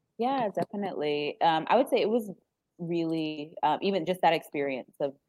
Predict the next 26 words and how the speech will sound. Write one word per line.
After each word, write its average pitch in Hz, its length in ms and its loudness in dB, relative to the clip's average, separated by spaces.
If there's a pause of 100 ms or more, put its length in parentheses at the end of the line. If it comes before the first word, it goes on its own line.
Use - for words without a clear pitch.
(240)
doing 147 260 0
that 135 220 -2
business, 139 420 -6 (540)
um, 131 340 2
it 170 140 4 (120)
was 175 180 2
not 156 380 2 (240)
very 156 260 4
profitable 156 720 0
in 151 80 -2
the 156 160 -4
end, 175 560 -2
<laughs> - 40 -20
which 190 240 0
is 170 100 -2
why 156 240 2
I 151 40 2
moved 151 280 -8
on 139 300 -4
to - 60 2
another 156 360 -2
business, 139 540 -4 (120)
which - 360 -4 (100)
is, 143 160 -2 (840)
you 170 120 -4
know, 90 320 -4